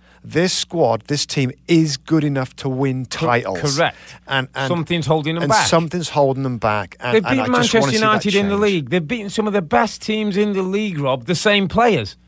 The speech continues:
Speaker 2: So it's not that they're not good enough.
Speaker 1: And, and nobody should give up on any of these players, or the
Speaker 2: Correct.
Speaker 1: manager,
Speaker 2: They,
Speaker 1: or
Speaker 2: they,
Speaker 1: anything.
Speaker 2: they, they're quality players, but there's a reason, and the manager, it, uh, has to go back to him,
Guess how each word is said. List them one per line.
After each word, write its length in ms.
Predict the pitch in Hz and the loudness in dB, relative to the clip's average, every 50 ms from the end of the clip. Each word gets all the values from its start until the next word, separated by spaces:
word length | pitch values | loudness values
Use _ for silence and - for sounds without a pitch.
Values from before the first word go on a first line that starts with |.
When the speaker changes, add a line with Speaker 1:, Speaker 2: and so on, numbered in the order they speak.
| _ _ _ - | _ _ _ -10
Speaker 2:
So 140 | - 214 220 | -4 -4 -4
it's 140 | 226 - - | -4 -4 -4
not 180 | 277 254 220 | -4 -2 0
that 160 | 220 220 190 | -2 -2 0
they're 100 | 180 208 | 0 0
not 180 | 208 202 175 156 | 0 0 -2 0
good 160 | 127 170 151 | 0 0 0
enough. 400 | 139 131 135 185 240 240 - - _ _ _ _ _ _ _ | 0 0 0 0 -2 -4 -6 -12 _ _ _ _ _ _ _
Speaker 1:
And, 180 | - 208 214 220 | -4 -2 0 2
and 100 | 220 214 | 2 4
nobody 200 | 247 254 247 262 | 4 4 4 4
should 200 | 202 - 220 165 | 2 2 2 2
give 160 | 180 185 175 | 2 2 4
up 140 | 220 208 - | 4 4 4
on 80 | 185 185 | 2 2
any 160 | 208 240 254 | 4 4 4
of 60 | 226 | 2
these 160 | 170 151 120 - | 2 0 -2 -2
players, 360 | - - 123 110 110 110 - | -2 -2 0 0 0 2 2
or 80 | 113 | 4
the 60 | - - | 4 4
Speaker 2:
Correct. 160 | - - 185 | 4 4 4
Speaker 1:
manager, 160 | 185 180 202 | 2 2 2
Speaker 2:
They, 40 | - | 4
Speaker 1:
or 60 | 151 160 | 4 4
Speaker 2:
they, 40 | 208 | 4
Speaker 1:
anything. 340 | 202 185 - - 185 170 | 2 2 0 -4 -6 -2
Speaker 2:
they, 140 | 180 190 202 | 0 -2 0
they're 200 | 185 190 196 196 | 0 0 -2 -2
quality 520 | 147 - - - 208 214 202 190 165 - 170 | -2 -6 -6 0 2 2 2 2 -2 -6 -6
players, 340 | - - 226 220 180 143 | -4 -2 0 0 0 -2
but 280 | 107 - - 196 165 - | -4 -2 -2 -2 -2 -2
there's 160 | 156 143 127 | -2 -2 -2
a 40 | 147 | -2
reason, 680 | 147 147 165 214 220 220 214 208 175 151 180 196 196 185 - - _ - | -4 -4 -2 0 0 0 0 -2 -4 -4 -4 -4 -6 -8 -10 -16 _ -10
and 160 | 147 151 147 143 | -6 -4 -2 -2
the 40 | |
manager, 400 | 139 143 160 180 208 220 175 208 | 0 0 0 0 -2 -4 -4 -4
it, 220 | 185 135 127 123 - _ _ _ _ - | -4 -4 -6 -8 -10 _ _ _ _ -14
uh, 400 | 85 110 113 - - 98 107 113 | -12 -12 -12 -12 -12 -10 -6 -2
has 240 | 143 180 170 - | 0 0 0 -2
to 100 | - 208 | -4 -6
go 240 | 202 175 160 220 220 | -6 -2 -2 0 0
back 220 | 180 208 190 135 - | 2 2 0 0 0
to 100 | - 185 | -2 0
him, 360 | 185 175 151 131 135 156 170 | 0 2 0 0 -2 -2 -4